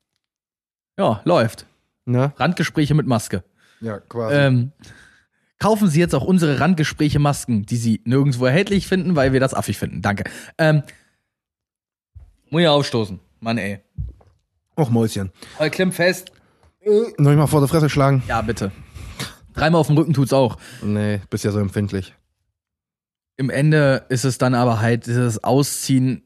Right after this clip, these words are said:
Speaker 1: ist halt eine Erfahrung, die muss man machen. Ich find aber, Mai, bei mir kam so der richtige erste Umschalter, wie du halt selber gesagt hast, ich hab bei meiner Oma gewohnt.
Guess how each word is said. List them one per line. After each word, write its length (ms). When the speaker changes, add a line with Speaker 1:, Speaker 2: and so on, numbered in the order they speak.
Speaker 1:
ist 200
halt 400
eine 120
Erfahrung, 480
die 60
muss 180
man 120
machen. 260
Ich 140
find 180
aber, 140
Mai, 220
bei 160
mir 220
kam 280
so 100
der 140
richtige 380
erste 380
Umschalter, 500
wie 80
du 80
halt 120
selber 160
gesagt 240
hast, 100
ich 80
hab 80
bei 60
meiner 260
Oma 240
gewohnt. 440